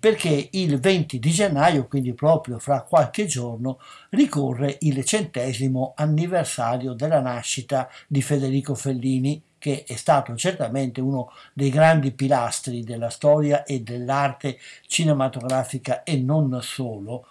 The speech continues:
ma un po' potremmo dire di tutta la cultura italiana ed internazionale. Federico Fellini appunto è nato il venti gennaio di cento anni fa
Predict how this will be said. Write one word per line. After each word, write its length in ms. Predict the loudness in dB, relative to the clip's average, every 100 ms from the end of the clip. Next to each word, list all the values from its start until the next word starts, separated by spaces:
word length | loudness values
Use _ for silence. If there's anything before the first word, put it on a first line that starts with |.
| -8
ma 100 | -6
un 80 | -2
po' 220 | -4 -4
potremmo 420 | -8 -4 -2 0
dire 320 | 0 -2 -2
di 180 | -8 -6
tutta 420 | -2 -2 0 0 0
la 200 | -6 -6
cultura 560 | -6 -2 2 4 2 0 -16 -10
italiana 720 | -2 -2 0 -2 -2 -6 -10 -14 -14 -4
ed 380 | -2 -2 -6 -2
internazionale. 1040 | 0 0 -4 -6 -6 -8 -8 -10 -12 -16 _ _ _ _
Federico 520 | -6 -4 0 0 0
Fellini 540 | -2 0 2 2 2 0
appunto 680 | -4 -2 0 0 -2 -6
è 140 | -4 0
nato 460 | 2 0 -2 -10 -8
il 200 | -10 -6
venti 720 | -2 -2 -2 -6 -8 -8 -6
gennaio 560 | -4 0 2 2 0
di 260 | -4 -6 -4
cento 540 | -2 -2 -2 -4 -8 -4
anni 320 | -2 0 -2
fa 440 | 0 2 0 -4